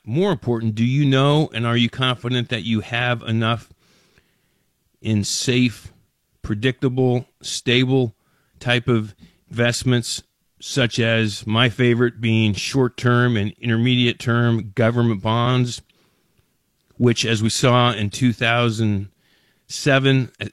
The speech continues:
the end of two thousand seven, October ninth, when the markets began their decline, all the way through two thousand eight, and they finally bottomed out in March of two thousand nine. That peak to trough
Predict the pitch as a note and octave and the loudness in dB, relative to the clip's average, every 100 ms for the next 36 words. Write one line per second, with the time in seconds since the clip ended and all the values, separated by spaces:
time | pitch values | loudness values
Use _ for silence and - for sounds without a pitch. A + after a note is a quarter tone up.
0 | - G#2+ A#2+ C#3 C3 A#2 - C3+ C3+ B2 | -14 -6 -2 2 2 0 0 0 2 2
1 | A#2 G#2+ C3 B2 B2+ A#2+ G#2+ A2 - B2+ | 0 -2 0 2 2 0 -6 -6 2 2
2 | B2+ C3 B2 - _ _ _ _ _ _ | 4 2 0 -8 _ _ _ _ _ _
3 | _ A2+ A#2 B2 C#3+ - - - G#2+ A2 | _ -2 2 2 2 -4 -16 -12 -4 -2
4 | G2 G#2+ B2 A#2+ B2+ - A#2+ G#2 A#2 B2 | 0 2 0 0 -4 -4 -6 0 2 4
5 | A#2+ A2 G2 G#2+ A2+ A#2+ B2 C3 B2+ G#2+ | 2 0 -2 -6 -4 0 2 2 0 -4
6 | _ _ _ _ _ _ _ _ - A#2+ | _ _ _ _ _ _ _ _ -4 0
7 | A#2+ B2 B2+ A2 - A#2+ A#2 A#2 A#2 A#2 | 2 4 4 0 -4 -2 2 4 4 2
8 | G2 - _ _ - C3 B2+ B2+ B2 A#2+ | -2 -8 _ _ -6 -2 -2 0 0 -2
9 | G#2+ F#2+ B2+ C#3 G#2 G2+ F2+ A#2+ B2 A2+ | -4 -2 0 0 -4 -8 -4 -4 -2 -4
10 | G#2 A#2 A#2 A#2 A2+ A#2 B2 - - _ | -2 -2 0 0 0 0 -2 -8 -20 _
11 | - G2 G2+ A2 B2+ - - F#2+ - A#2+ | -8 -4 -2 0 -2 -4 -12 -8 -2 -2
12 | B2 A#2 A2+ G#2 G#2 - G#2+ A#2+ B2+ A2 | 0 -2 -2 -4 -6 -4 -2 0 0 0
13 | G2 - F3+ - B2+ - - B2+ D3 E3 | -4 -4 -4 -2 -4 -2 0 0 0 -4
14 | - | -12